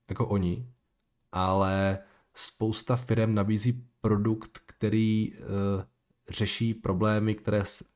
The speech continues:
se Palantir bude chtít pokusit řešit lépe, jo. A shodou okolností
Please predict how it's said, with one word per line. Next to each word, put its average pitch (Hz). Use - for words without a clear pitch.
se -
Palantir 101
bude 101
chtít 101
pokusit 98
řešit 92
lépe, 85
jo. 87
A 90
shodou 110
okolností 123